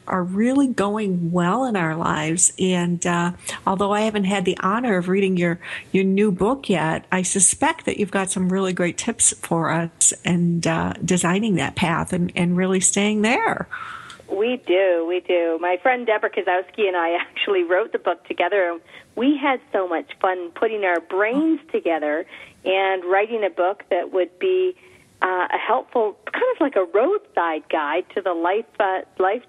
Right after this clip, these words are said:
Speaker 2: journey that we all go on. So it was a, a lot of fun to put together, and, uh, we had some great times thinking of practical, tactical take-forward tips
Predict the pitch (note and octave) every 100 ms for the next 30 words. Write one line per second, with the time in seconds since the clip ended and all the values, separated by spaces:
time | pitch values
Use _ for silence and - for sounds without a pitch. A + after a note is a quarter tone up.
0 | G3+ G3 G3+ F3 E3+ E3+ E3+ E3 E3+ E3+
1 | E3 E3 D#3+ D3+ G3 G#3+ B3+ - - _
2 | - F3 D#3+ F3+ G#3 C4+ E4+ D4+ - E3+
3 | E3 - - - - E3 F3+ F#3+ D#3 D3+
4 | - - - - F#3 F3+ F3+ F3 E3+ F3
5 | E3+ E3 G3+ G3 F3 - E3+ E3 - -
6 | - - G3 F#3+ F3+ - E3+ E3 E3+ -
7 | E3+ E3 E3 C#3+ - F#3+ F3 - F3+ E3+
8 | E3 - F3 - E3 - D#3+ D3 - -
9 | _ - F3 - F3+ E3 D3+ C#3+ - -